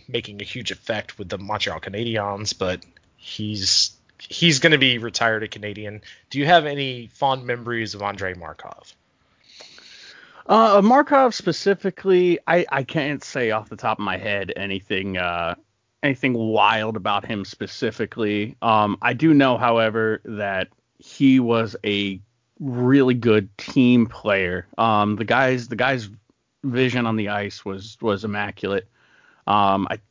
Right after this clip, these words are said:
Speaker 2: wanna say he got over, what, five hundred assists in his career. Um, he always was, he, he was always there and involved in the play to make sure that his, uh, his team was there.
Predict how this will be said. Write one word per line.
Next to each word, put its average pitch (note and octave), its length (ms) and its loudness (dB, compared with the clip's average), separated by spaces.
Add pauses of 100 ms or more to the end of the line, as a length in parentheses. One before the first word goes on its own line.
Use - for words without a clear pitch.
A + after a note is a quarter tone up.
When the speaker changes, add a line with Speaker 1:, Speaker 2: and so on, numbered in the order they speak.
(120)
Speaker 2:
wanna C#3 260 0
say C3+ 160 0
he B2+ 80 -2
got B2 140 2
over, B2 320 0
what, G#2+ 240 -2
five A2+ 260 0
hundred C3 300 0
assists - 720 -6
in C#3+ 100 -2
his C#3+ 160 -2
career. D#3+ 500 0 (760)
Um, G#2 460 2 (120)
he C#3 200 2
always D#3+ 420 2
was, A#2+ 320 -6
he, C#3 260 -4
he D#3+ 140 4
was D#3+ 160 2
always G3 320 4
there A#2+ 240 2
and A#2 120 0
involved G#2+ 440 0
in A2+ 80 0
the G2 100 -2
play G2+ 400 -2
to G#2 120 -6
make G#2+ 240 0
sure A2+ 180 0
that G2 180 0
his, G2+ 300 -4
uh, G2 340 0 (1900)
his B2 180 0
team D#3+ 260 4
was C#3+ 140 2
there. C#3 300 2